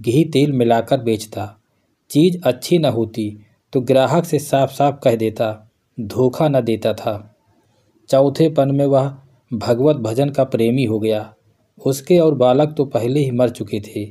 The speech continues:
अंत में तीन साल का बालक छोड़कर उसकी स्त्री भी जाती रही। पहले तो मूरत ने सोचा, इसे ननिहाल भेज दूं,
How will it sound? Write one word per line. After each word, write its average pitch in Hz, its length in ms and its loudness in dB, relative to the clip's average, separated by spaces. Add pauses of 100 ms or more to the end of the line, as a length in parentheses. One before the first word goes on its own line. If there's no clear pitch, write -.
(440)
अंत 143 280 -2
में 135 260 0
तीन 135 240 0
साल 127 320 0
का 131 140 0
बालक 120 460 2
छोड़कर 113 640 -4 (340)
उसकी 151 560 -2
स्त्री 143 360 0
भी 139 140 -2
जाती 117 360 0
रही। 104 280 -6 (1300)
पहले 147 320 2
तो 175 140 2
मूरत 143 360 2
ने 156 120 -2
सोचा, 107 600 -4 (320)
इसे 160 240 0
ननिहाल 131 480 2
भेज 110 240 -2
दूं, 107 220 -6